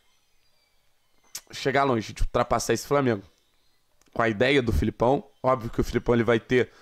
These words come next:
um trabalho muito grande pra posicionar, pra arrumar esse time da melhor maneira possível, mas com os jogadores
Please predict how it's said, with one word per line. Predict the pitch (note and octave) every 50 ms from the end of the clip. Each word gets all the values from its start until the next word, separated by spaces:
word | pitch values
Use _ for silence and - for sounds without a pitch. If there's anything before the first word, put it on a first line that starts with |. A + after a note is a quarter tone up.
| - - - - _ -
um | A#2+
trabalho | A2+ - B2 A#2 A#2+ A#2+ B2 A#2
muito | A2+ B2 - -
grande | G2+ A#2+ B2 B2 A2+ -
pra | - A#2 A2+
posicionar, | - - A#2 G#2 - - - A2+ A2+ B2+ D3 D3 -
pra | - A#2+
arrumar | A#2 A2 A2+ A2 A2 A#2+ B2+
esse | B2+ A#2 - -
time | - - B2 A#2+ A#2+
da | A#2+ A#2+
melhor | A#2 A#2 A#2 A#2 B2 B2+ A#2+ B2+
maneira | A2+ A#2 A#2 A#2 A#2 A#2+ A#2 A2+
possível, | - - - - - C#3 C3 B2+ C#3+ C3 - _ _ _ _ _ _ _ _ _ _ _ _ _ _ -
mas | B2 C#3 C#3 C3+
com | - - D#3
os | C#3 B2+
jogadores | D3 C3+ C#3+ C3+ B2 A2 C3 C#3 C#3+ C#3 C3+ C3+ C3+ - -